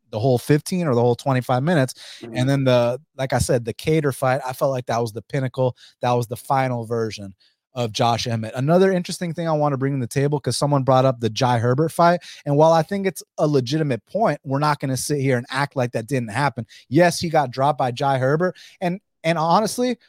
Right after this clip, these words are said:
Speaker 1: uh, Rick the Ruler, that's the guy that, um, that made the comment. I'll pull it up right here. Rick, that's not the only time that Topuria has been dropped. In Topuria's fight right before his U F C debut,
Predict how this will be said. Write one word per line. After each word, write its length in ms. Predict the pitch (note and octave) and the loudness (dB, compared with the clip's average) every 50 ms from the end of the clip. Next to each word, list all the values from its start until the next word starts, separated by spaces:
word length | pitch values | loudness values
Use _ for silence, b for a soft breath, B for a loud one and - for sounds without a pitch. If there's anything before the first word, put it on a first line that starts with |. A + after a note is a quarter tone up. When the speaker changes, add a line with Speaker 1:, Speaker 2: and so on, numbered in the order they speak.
| _ _ | _ _
Speaker 1:
uh, 200 | - C#3 C3 B2+ A#2+ | -2 0 2 2 2
Rick 240 | C3 D3+ D3+ _ - | 2 0 0 _ 0
the 80 | D3+ | 2
Ruler, 400 | C#3 C3 C3+ D3 D#3+ E3+ E3+ D3 | 2 4 4 4 4 4 4 4
that's 200 | B2 B2+ B2+ - | 4 4 2 2
the 80 | - C3 | 0 0
guy 220 | A#2+ B2+ B2 B2 | 2 2 4 4
that, 220 | A#2+ A2+ A2+ C#3+ C3+ | 2 2 0 0 -2
um, 480 | A2+ A2 G#2+ G#2 G2+ G2 F#2+ F#2+ G2 _ _ _ _ _ _ _ _ - | -2 -2 0 -2 -4 -6 -8 -12 -16 _ _ _ _ _ _ _ _ -8
that 120 | C#3+ C3+ A#2+ | -4 -2 0
made 160 | B2 B2 A#2+ | 0 0 0
the 80 | A#2 G#2+ | -2 -2
comment. 360 | - - A#2+ B2 C#3 C#3 A2+ | -2 -2 -2 0 -2 -2 -4
I'll 80 | G#2+ | -6
pull 180 | - - B2+ A#2 | -6 -4 -2 -2
it 80 | A2+ A#2+ | -2 -2
up 120 | A#2+ - | -2 -2
right 140 | A#2+ A2+ A2 | -4 -4 -2
here. 220 | A2 B2+ C3+ C3+ C3 B B B B B B B | 0 0 0 0 -2 B B B B B B B
Rick, 260 | - D#3+ F#3 F3 - | 2 4 4 4 4
that's 180 | - F3+ F#3+ F#3 | 4 0 2 2
not 180 | A#3 A3+ G#3+ - | 2 0 2 2
the 80 | G3 D3+ | 2 2
only 180 | D3+ F#3 G3+ | 4 4 2
time 220 | D#3+ - D#3 C#3+ C#3 | 2 2 0 2 2
that 100 | C3 A#2+ | 0 0
Topuria 320 | - - - D3+ D3+ D3 | -2 -4 0 2 4 4
has 120 | C#3 C3 | 4 2
been 140 | A2+ B2+ A2+ | 0 -4 -6
dropped. 380 | A2 A#2 C#3+ C3 A2+ G2+ _ _ | -4 0 0 0 0 0 _ _
In 140 | - A#2+ A#2 | -12 -10 -10
Topuria's 520 | - C3+ - - D#3+ D#3+ E3 E3 D#3 - | -10 -10 -6 -2 0 0 2 2 2 0
fight 320 | - - E3+ E3 D#3 C3+ | 0 2 2 2 2 2
right 220 | B2 B2 C#3+ D#3+ D#3+ | 2 2 2 0 0
before 320 | - D3+ - - D#3+ D3+ | -2 -12 -4 0 2 2
his 140 | C#3 B2 A2+ | 2 2 0
U 100 | C3+ C#3+ | 0 0
F 80 | C#3+ C3 | 0 0
C 160 | - D#3 C#3+ | -2 -4 -4
debut, 500 | C3 B2+ A#2 A2 A2 C#3+ F#3 F#3 D#3+ | -2 0 -2 -2 -2 -2 -2 -2 -2